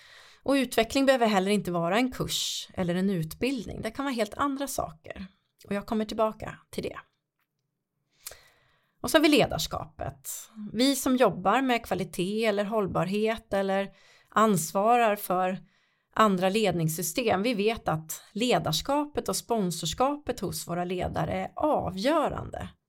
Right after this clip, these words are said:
för genomförandekraft när det kommer till att göra förflyttningar som organisation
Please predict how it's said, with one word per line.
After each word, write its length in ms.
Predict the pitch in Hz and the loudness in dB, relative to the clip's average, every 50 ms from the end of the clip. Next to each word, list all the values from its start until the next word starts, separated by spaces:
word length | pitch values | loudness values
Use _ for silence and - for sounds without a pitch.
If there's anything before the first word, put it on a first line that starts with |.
| _ _ - | _ _ -4
för 80 | - | -2
genomförandekraft 1300 | 196 190 208 185 170 170 156 160 156 - 180 170 180 175 - - - - - - - - - - _ - - _ _ _ _ _ _ _ _ _ _ | 0 0 0 0 0 0 -2 -4 -2 -2 -2 -2 -2 -4 -6 -6 -4 -4 -4 -4 -6 -12 -16 -18 _ -20 -20 _ _ _ _ _ _ _ _ _ _
när 120 | - 269 269 | 0 2 2
det 60 | 269 | 2
kommer 340 | 269 - 190 208 247 269 262 | 2 2 0 2 2 0 0
till 200 | 269 - 185 185 | -2 -2 -2 -2
att 80 | 185 | -2
göra 220 | 185 175 - 185 175 | -2 0 0 0 -2
förflyttningar 880 | - - 190 - - 269 262 - _ - - 165 170 - - - - | -2 -6 -6 -2 -2 -2 -4 -4 _ -8 -8 -6 -6 -6 -8 -8 -8
som 220 | - - - 190 175 | -6 -4 -4 -2 -2
organisation 960 | 175 185 - 170 160 160 156 - - - - 262 226 - - - - - | -2 -2 -2 0 0 0 -2 -4 -8 -8 -6 -6 -6 -6 -8 -10 -10 -12